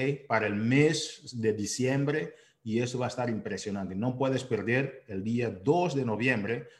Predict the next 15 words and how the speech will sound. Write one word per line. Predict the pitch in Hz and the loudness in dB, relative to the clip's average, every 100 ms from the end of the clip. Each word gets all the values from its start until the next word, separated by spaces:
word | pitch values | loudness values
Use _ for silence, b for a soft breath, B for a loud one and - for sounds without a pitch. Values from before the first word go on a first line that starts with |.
| B - | B -4
con | 113 123 127 | 0 0 -2
Carl | 120 117 107 | -2 0 0
Daikeler | 110 113 110 107 | -2 -2 -4 -4
en | 101 | -6
persona. | 92 92 - 90 85 b b b 120 | -8 -8 -8 -10 -12 b b b 2
Ahora | 135 160 | 4 4
sí, | 147 160 170 120 | 4 4 4 4
vamos | 131 147 147 135 | 4 4 4 4
a, | 120 113 107 107 104 | 4 4 2 -2 -2
a | |
nuestra | 113 135 139 143 135 - | 2 2 2 0 -2 -2
presentación | 123 - 113 104 104 139 135 | -2 0 -2 -2 -4 0 0
del | 113 107 | 2 4
día, | 143 123 113 135 147 | 4 6 4 0 -6
¿ok? | 95 90 | -10 0